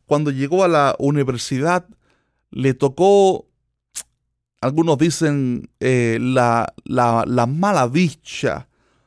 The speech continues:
de tener un, un profesor ateo en la universidad, y este joven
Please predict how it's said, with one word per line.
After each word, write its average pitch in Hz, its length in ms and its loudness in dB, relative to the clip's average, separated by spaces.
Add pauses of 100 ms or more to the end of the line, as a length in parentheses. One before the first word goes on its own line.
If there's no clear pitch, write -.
(240)
de 131 440 0
tener 143 300 -2
un, 135 300 -2
un 135 180 0
profesor 139 520 -4
ateo 123 640 0
en 117 80 -2
la 117 60 0
universidad, 123 720 -2 (580)
y 139 120 0
este 151 160 -2
joven 165 480 0